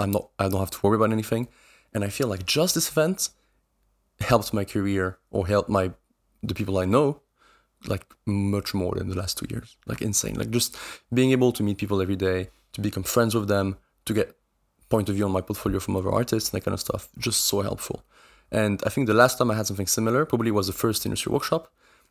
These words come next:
And also when I met, uh, Stefan and Daniel, when I moved in London and I kind of got into this group of friends, uh, in London. And just, you know, having someone you can reach out to,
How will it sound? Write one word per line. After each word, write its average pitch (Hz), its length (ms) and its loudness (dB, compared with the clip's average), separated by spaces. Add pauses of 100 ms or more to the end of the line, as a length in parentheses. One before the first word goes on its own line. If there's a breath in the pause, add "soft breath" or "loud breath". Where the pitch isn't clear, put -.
And 117 120 4
also 117 240 4
when 107 140 4
I 104 60 4
met, 101 300 0
uh, 101 180 2
Stefan - 340 -4
and 95 100 -2
Daniel, 101 480 2
when 104 140 2
I 98 40 4
moved 101 200 0
in 95 80 0
London 98 420 0
and 101 140 0
I 95 60 0
kind 98 180 -4
of 98 160 -4
got - 460 -4
into 104 420 -4
this - 160 -8
group - 200 -8
of - 180 -10 (100)
friends, 110 640 -2
uh, 113 460 -6
in 120 160 -2
London. 143 320 0 (520 soft breath)
And 113 140 2
just, - 400 0 (180)
you 160 80 4
know, 123 180 2 (260 soft breath)
having 131 180 4
someone 110 440 2
you 101 100 -2
can 95 160 -2
reach 120 240 -2
out 98 160 -4
to, 95 180 -6